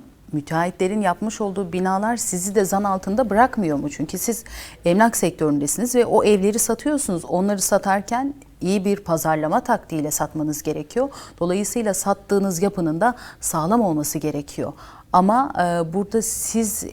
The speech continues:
emlakçılar olarak nasıl önlemler alıyorsunuz mesela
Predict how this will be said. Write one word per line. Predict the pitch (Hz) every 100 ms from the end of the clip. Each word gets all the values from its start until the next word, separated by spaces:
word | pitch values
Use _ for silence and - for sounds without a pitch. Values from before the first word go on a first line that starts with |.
| -
emlakçılar | 175 185 185 - 196 208
olarak | 214 196 196 196 - - - -
nasıl | 196 208
önlemler | - 175 165 160 156
alıyorsunuz | 156 151 147 - 147 143
mesela | 151 - 139